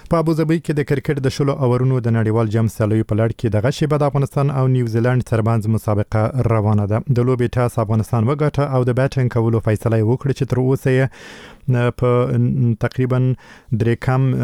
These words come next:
شل اورونو کې یو سلو څلرویشت منډې کړي او اووه لوبغاړي یې سوځېدلي دي. دغه مسابقه د دواړو هیوادونو لپاره مهمه بلل کېږي چې غواړي د زیاتو امتیازونو په ګټلو سره نیمه پای لوبې ته لاره پیدا کړي.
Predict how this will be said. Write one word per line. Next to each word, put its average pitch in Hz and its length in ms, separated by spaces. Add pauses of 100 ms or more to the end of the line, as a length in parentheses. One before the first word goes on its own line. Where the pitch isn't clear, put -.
(200)
شل 139 320
اورونو 127 400 (120)
کې 131 580
یو 120 80 (140)
سلو 117 180 (120)
څلرویشت 139 680
منډې 117 460
کړي 117 180 (120)
او 117 120
اووه 131 280 (280)
لوبغاړي 107 540
یې 120 80 (140)
سوځېدلي 104 580
دي. 127 80 (200)
دغه 190 200
مسابقه 160 420
د 139 120
دواړو 156 260
هیوادونو 135 380
لپاره 120 340
مهمه 107 340
بلل 104 240
کېږي 104 260
چې 113 120
غواړي 139 260 (540)
د 123 160
زیاتو 143 380 (100)
امتیازونو 117 500
په 104 160
ګټلو 151 320
سره 135 260
نیمه 117 260
پای 107 140
لوبې 120 320
ته 101 140
لاره 107 320
پیدا 98 260
کړي. 104 160